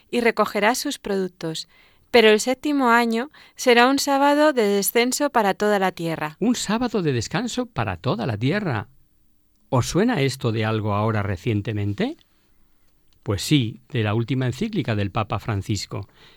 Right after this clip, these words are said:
Speaker 2: Es una verdadera joya. Desde aquí os la recomiendo. El que quiera entender de verdadera ecología, que se lea la encíclica del Papa.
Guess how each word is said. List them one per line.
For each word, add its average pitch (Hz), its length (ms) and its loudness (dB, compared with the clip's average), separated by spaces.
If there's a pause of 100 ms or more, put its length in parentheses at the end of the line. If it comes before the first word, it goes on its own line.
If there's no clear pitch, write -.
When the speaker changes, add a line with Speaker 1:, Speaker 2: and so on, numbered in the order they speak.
Speaker 2:
Es 135 180 -2
una 208 120 4
verdadera 156 400 0
joya. 107 360 -4 (440)
Desde 117 200 0
aquí 123 220 0
os 170 100 2
la 170 80 2
recomiendo. 107 640 -2 (480)
El 120 580 -8
que 117 120 -2
quiera 185 260 -4
entender 151 400 -2
de 139 80 -2
verdadera 131 420 -2
ecología, 143 640 -2 (340)
que 120 120 0
se 117 180 0
lea 156 380 0
la 120 100 -2
encíclica 110 480 -4
del 101 160 -6
Papa. 90 360 -8